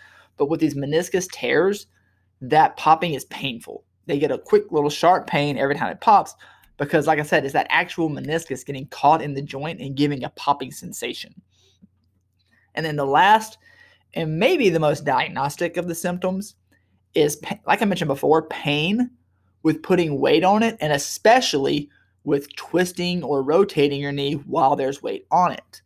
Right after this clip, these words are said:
So something like if you're at a tailgate and you go to pick up an ice chest and put it in the back of your vehicle and you rotate on your knee. So if you're playing tennis and you go to run and twist, if you're playing golf,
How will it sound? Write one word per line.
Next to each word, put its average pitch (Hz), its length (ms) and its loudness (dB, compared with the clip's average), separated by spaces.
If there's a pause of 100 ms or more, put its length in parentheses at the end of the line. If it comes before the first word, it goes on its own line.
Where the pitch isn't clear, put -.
(580)
So 147 140 -2
something 143 260 -2
like 139 200 0
if 123 120 -8
you're 117 140 -4
at 117 80 -4
a 131 60 -6
tailgate 208 380 4
and 90 100 -8
you 95 100 -10
go 107 80 -6
to - 60 -10
pick - 180 -12
up 139 120 -4
an 135 100 -6
ice 151 180 0
chest 143 240 -2
and 151 100 -8
put 123 140 -4
it 202 240 -2
in 135 180 -8
the 147 80 -2
back - 280 -2
of 151 40 0
your 170 140 2
vehicle 190 480 -2
and - 80 -14
you 143 120 -4
rotate - 340 -8
on 156 100 -6
your 170 80 -8
knee. 196 320 -2 (640)
So - 140 -10
if 139 120 -4
you're 147 140 4
playing 147 540 -6
tennis - 560 -4
and 143 160 -6
you 147 80 -4
go 143 120 0
to 143 140 2
run 135 280 -2
and 143 120 -2
twist, 160 280 2
if - 100 -4
you're 170 80 2
playing 190 380 0
golf, 147 460 2